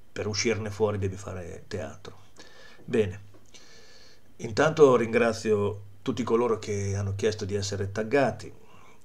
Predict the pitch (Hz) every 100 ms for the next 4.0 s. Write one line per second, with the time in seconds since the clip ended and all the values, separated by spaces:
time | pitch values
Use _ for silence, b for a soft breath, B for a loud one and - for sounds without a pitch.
0 | - - 104 98 95 92 90 87 82 -
1 | - 104 101 101 101 98 117 107 98 -
2 | - - - 120 104 98 95 92 107 127
3 | 107 92 - - 92 92 90 - -